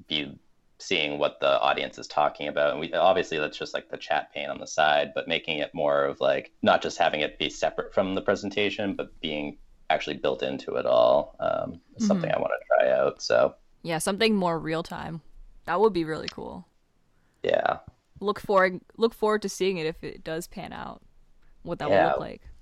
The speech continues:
Speaker 1: Yeah, we'll, we'll try some stuff.
Speaker 2: Yeah, why not? This is the time, I think.
Speaker 1: <laughs>
Speaker 2: <laughs> Um, and then we've talked a lot about, you know, what we do at work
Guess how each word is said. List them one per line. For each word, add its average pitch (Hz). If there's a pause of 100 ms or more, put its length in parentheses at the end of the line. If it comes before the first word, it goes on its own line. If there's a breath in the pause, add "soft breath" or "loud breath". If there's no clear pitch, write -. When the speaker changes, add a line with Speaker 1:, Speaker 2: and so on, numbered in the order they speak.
(600)
Speaker 1:
Yeah, -
we'll, 85
we'll 98
try 65
some 60
stuff. - (260)
Speaker 2:
Yeah, 139
why 175
not? 170
This 190
is 180
the 175
time, 165
I 160
think. 160 (100)
Speaker 1:
<laughs> -
Speaker 2:
<laughs> 262 (1500 soft breath)
Um, 185 (240)
and 220
then 208 (140)
we've 208
talked 233
a 190
lot 180
about, 156
you 180
know, 139
what 175
we 196
do 175
at 151
work 160